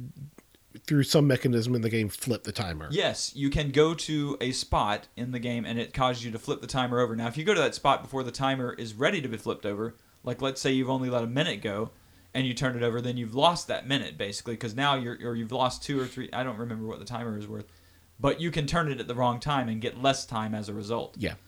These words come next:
Speaker 2: And so you've gotta be very careful not to touch the things that you shouldn't touch.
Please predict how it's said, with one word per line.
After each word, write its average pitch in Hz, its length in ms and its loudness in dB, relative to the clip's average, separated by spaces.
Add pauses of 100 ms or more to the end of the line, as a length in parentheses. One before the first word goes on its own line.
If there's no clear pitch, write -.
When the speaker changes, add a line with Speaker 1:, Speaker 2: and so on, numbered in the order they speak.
(580)
Speaker 2:
And 120 180 -4
so 139 120 2
you've 117 180 0
gotta 135 180 6
be 123 80 -2
very 139 220 4
careful 147 280 4
not 135 200 6
to 131 80 -4
touch 135 260 0
the - 120 -4
things 123 240 -4
that 113 140 -8
you 110 60 -10
shouldn't 113 300 -6
touch. - 340 -4